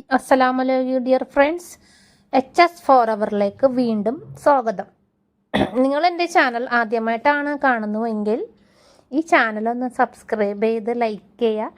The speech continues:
വീഡിയോ ഇഷ്ടമായെങ്കിൽ ഷെയർ ചെയ്ത് കൊടുക്കാം. പുതിയതായിട്ട് വീഡിയോ കാണുന്നവർ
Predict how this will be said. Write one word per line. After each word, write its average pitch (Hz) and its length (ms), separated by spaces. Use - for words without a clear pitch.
വീഡിയോ 247 320
ഇഷ്ടമായെങ്കിൽ 233 760
ഷെയർ 220 340
ചെയ്ത് 214 280
കൊടുക്കാം. 214 400
പുതിയതായിട്ട് 262 540
വീഡിയോ 285 300
കാണുന്നവർ 226 560